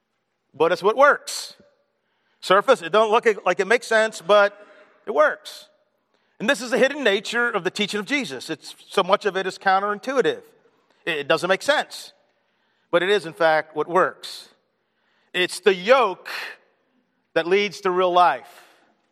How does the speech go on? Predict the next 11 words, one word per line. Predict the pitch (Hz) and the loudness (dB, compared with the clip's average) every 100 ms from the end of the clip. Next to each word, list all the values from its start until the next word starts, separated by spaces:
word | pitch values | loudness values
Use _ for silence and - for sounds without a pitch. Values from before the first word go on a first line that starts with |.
| _ _ _ _ _ _ _ _ _ _ _ _ | _ _ _ _ _ _ _ _ _ _ _ _
even | 175 202 247 | -2 -2 2
though | 220 180 160 190 170 | 2 4 2 -4 -8
it | 156 | -14
seems | - 196 - | -8 -8 -8
to | 170 | -4
be | 170 160 | -2 -2
upside | 151 - 160 160 | -4 0 0 0
down, | 165 127 | -2 -2
even | 139 160 185 | -8 -12 -4
though | 156 151 151 | 0 2 0
it | 143 | 0